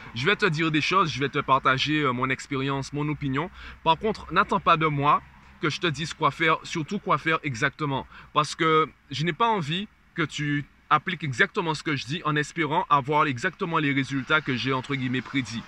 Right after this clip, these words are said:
Parce que les choses changent. Il n'y a aucune vérité, en fait. On peut pas prédire les choses.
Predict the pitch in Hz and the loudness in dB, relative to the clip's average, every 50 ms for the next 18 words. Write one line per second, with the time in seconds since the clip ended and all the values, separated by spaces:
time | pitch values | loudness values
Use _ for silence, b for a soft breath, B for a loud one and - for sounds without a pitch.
0 | B B B B B B B 147 147 - - 175 170 160 160 151 - 202 202 190 | B B B B B B B 0 2 2 2 2 2 2 2 0 0 2 2 0
1 | 170 - - - - - 180 175 156 131 107 - - B B B B B 127 160 | 0 -2 -6 -4 -2 -2 0 0 0 -2 -4 -6 -10 B B B B B 2 2
2 | 165 165 175 170 - 220 226 208 170 208 196 165 170 151 - 175 185 170 156 - | 2 2 2 -2 -2 0 -2 0 0 0 0 0 -2 -2 0 0 0 0 0 0
3 | - 175 151 - - 156 151 165 151 202 208 208 - - _ _ - - - 185 | -2 -2 -2 -4 -6 -2 -2 0 2 4 4 4 2 0 _ _ -6 -2 -2 -2
4 | 160 120 113 156 180 185 175 151 139 - 160 160 156 139 147 | -2 -2 -2 0 0 0 2 0 0 0 0 0 0 -2 -4